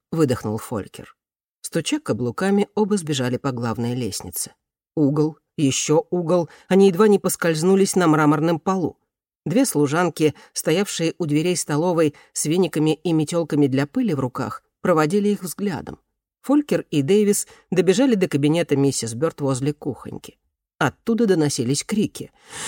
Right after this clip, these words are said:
«Что вы себе позволяете? У вас нет никакого права находиться здесь! Вон!» В самом кабинете исчезло всякое подобие былого порядка.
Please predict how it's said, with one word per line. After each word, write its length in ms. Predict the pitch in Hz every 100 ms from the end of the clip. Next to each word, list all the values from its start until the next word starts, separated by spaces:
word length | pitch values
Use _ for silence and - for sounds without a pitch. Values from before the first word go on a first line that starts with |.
| -
«Что 380 | - - 226 185
вы 200 | 180 226
себе 340 | 269 233 247
позволяете? 920 | 277 254 247 294 349 214 180 - 180 - _ -
У 60 | 254
вас 200 | 240 269
нет 200 | 240 269
никакого 440 | 254 262 302 320
права 360 | - 349 226 208
находиться 520 | - 220 226 190 240
здесь! 340 | 185 233 220 - -
Вон!» 460 | 180 403 480 403 147 _ _ _ _ _ _ _ _ _ _ _ _ _
В 60 | -
самом 260 | 202 311
кабинете 580 | - 165 143 156 202 135
исчезло 440 | 143 185 185 156
всякое 460 | 147 - 165 - 131
подобие 520 | - 120 151 151 151
былого 460 | 139 135 120 110 117
порядка. 600 | - 143 131 - -